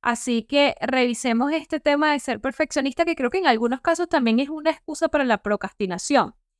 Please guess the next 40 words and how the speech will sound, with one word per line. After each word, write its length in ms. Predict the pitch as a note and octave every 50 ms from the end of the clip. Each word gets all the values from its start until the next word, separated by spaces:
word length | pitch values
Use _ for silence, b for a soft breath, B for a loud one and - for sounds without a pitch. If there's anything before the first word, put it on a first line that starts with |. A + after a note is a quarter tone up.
| _ _ _ _ _
Es 140 | - C4 B3+
como 240 | - - D#4+ E4 D#4+
que 140 | - D#4+ C#4+
no, 520 | C4+ C4 C4 C#4+ C#4 C4+ C4+ C4+ C4 B3+
es 140 | B3+ A#3+ A3+
que 180 | - - C#4+
no 140 | C4+ C4 C#4
he 80 | C#4 C#4
podido 360 | C4+ D4 C#4 C#4+ C#4+ C#4+ C#4+
terminar 440 | - D4 C#4+ C4+ B3+ A#3+ A#3 A#3 A3+
de 100 | A#3 B3
ser, 160 | - D4 -
porque 140 | - C4 A3+
es 80 | G#3
que 140 | - B3 A3+
yo 100 | A3 A#3
soy 160 | - - A#3+
muy 160 | G#3+ A3 A#3+ A#3
picky, 460 | - _ C4+ B3+ A3 - - G3 F#3+
yo 180 | - G3 F#3+ B B B B B
hasta 260 | C#4 - - - C#4
que 140 | - B3+ A#3
no 80 | A3+
esté 260 | G#3+ - _ - A#3 G#3+
perfecto, 760 | - A#3+ A#3+ A#3+ _ - C#4+ C#4 - _ - D4+ D4 C#4+ _ _
no, 140 | A3 A#3 A#3+
no, 180 | A3+ A3 F#3
es 120 | E3 E3 F3+
mucho 480 | G#3 A3+ B3+ D#4 E4+ E4+ D#4+ D#4+ E4+
peor 260 | E4 D4+ B3 A3 G#3 G3
el 160 | G#3 G#3+ -
que 160 | - A3+ G#3
no 140 | G#3 A3+ A#3
sale 420 | - - D#4 D#4 E4+ F4+ F#4 G4+
y 80 | F#4 D#4
el 140 | C4+ A#3 -
que 100 | A#3+ A3+
no 140 | A3 A3
se 180 | A3 - D4 C#4
lanza 400 | D#4+ E4+ F#4+ G#4 A4+ A#4 - A#4+